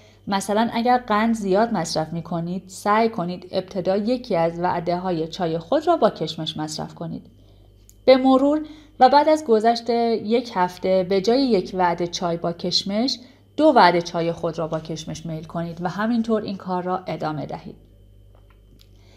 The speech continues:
استراتژی پنجم این است که گاهی لازم است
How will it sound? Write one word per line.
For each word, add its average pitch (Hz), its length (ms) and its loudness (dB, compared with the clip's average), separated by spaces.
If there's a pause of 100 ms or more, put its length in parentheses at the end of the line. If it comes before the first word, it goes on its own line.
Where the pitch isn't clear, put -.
(320)
استراتژی 226 520 4
پنجم 202 600 0
این 185 140 -6
است 180 280 -4
که 185 420 0
گاهی 175 560 0 (400)
لازم 185 560 2
است 175 300 -4